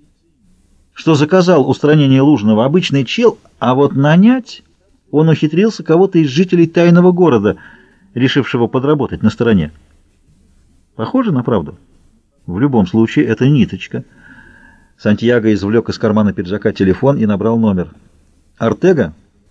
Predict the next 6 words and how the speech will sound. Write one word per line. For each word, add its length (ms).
«Да, 320
комиссар», 540
вздохнул 400
помощник. 440
«Вам 240
скучно?» 520